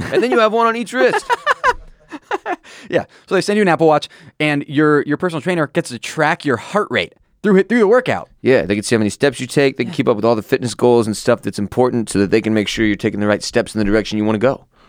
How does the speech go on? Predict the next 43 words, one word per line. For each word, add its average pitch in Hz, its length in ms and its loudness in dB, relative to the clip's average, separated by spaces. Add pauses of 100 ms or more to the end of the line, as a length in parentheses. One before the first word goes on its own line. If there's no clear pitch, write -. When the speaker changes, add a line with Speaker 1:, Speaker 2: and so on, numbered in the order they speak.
(580)
Speaker 2:
So 151 500 2 (220)
essentially 202 360 0
with 196 120 -2
Future, 127 420 -2
you're 147 100 -2
getting 139 420 0 (100)
a 110 320 -2 (200)
personalized 202 460 0
fitness 139 200 -4
trainer 104 320 -4
who 156 100 4
has 123 160 0
more 185 260 4
access 139 400 -4
to 117 80 -8
your 104 100 -4
life 98 240 -2
'cause 110 120 -12
he's 101 200 -6
tracking 139 460 -6
you 139 100 2
through 131 180 0
your 107 120 2
Apple 107 320 -2
Watch, 90 320 -4 (240)
costs 120 240 -2
way 113 200 2
less 113 220 0
money. 87 240 -4 (200)
That's 185 220 0
Future, 180 420 -4 (440)
okay? 170 380 -2
Speaker 1:
Yeah. 330 200 2 (220)
Speaker 2:
That's 165 200 -2
Future. - 340 -12
Speaker 1:
Yeah. 254 580 -4 (120)
Speaker 2:
Your 143 160 2
coach - 280 -2
checks - 220 -2
in 120 80 0
with 104 100 -4
you 95 100 -4
daily 165 520 2